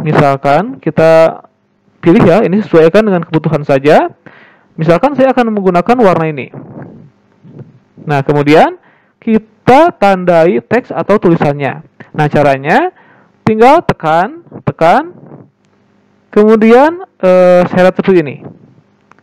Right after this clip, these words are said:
Seret ya, diseret. Kalau misalkan sudah cukup, berarti lepaskan. Nah, seperti itu. Misalkan di sini kita tambahkan lagi. Nah, seperti ini. Jadi tanda stabilonya akan,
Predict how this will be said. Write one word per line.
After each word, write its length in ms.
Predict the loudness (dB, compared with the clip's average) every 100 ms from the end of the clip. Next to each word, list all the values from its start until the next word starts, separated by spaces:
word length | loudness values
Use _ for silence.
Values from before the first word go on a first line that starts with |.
| _ _ _ _ -4
Seret 260 | 0 2 4
ya, 340 | 2 2 -4 -20 _ _ _ _
diseret. 640 | -2 0 2 4 2 0 -6 _ _ _ _ _ _ _ _ _ _ -2
Kalau 160 | 0
misalkan 320 | 2 0 0 0
sudah 140 | 0 0
cukup, 320 | -2 -2 -2 -4
berarti 400 | -6 -6 -8 -6
lepaskan. 580 | -6 -8 -4 -4 -4 -10 -16
Nah, 220 | -10 -8
seperti 180 | -6 -4
itu. 180 | -2 -2 -4 -8
Misalkan 340 | -2 0 0 0
di 40 | -2
sini 140 | -2
kita 140 | -4 -4
tambahkan 420 | -4 -2 -4 -4
lagi. 380 | -4 -4 -4 -8 _ _ -20 _ _ _ _ _ -4
Nah, 240 | -2 -2
seperti 240 | -4 -2 -2
ini. 140 | 0 -8 -12 _ _ _ _ -2
Jadi 480 | 0 2 2 0
tanda 240 | -2 0 -2
stabilonya 720 | -2 -2 0 -2 -4 -4 -4
akan, 280 | 0 0